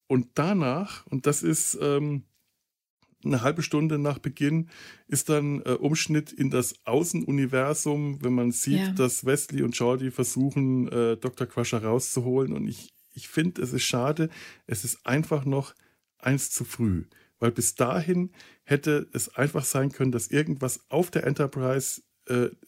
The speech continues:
Speaker 1: los ist, dass irgendwie die Leute verschwinden, dass die Leute aus der
Speaker 2: Mhm.
Speaker 1: Enterprise rausgebeamt werden,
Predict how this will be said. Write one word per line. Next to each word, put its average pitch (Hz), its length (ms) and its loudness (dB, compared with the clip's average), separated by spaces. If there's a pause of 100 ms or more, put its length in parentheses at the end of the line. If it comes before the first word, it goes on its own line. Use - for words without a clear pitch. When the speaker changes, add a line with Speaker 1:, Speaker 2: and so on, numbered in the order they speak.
(140)
Speaker 1:
los 123 320 2
ist, - 300 -2
dass - 220 -4
irgendwie 151 420 0
die 127 120 0
Leute 117 360 0
verschwinden, 147 640 -2
dass - 180 0
die 120 80 -2
Leute 120 400 0
aus 180 160 -2
der 110 240 0
Speaker 2:
Mhm. 98 160 -8
Speaker 1:
Enterprise 123 580 0
rausgebeamt 143 1300 -4
werden, 143 460 0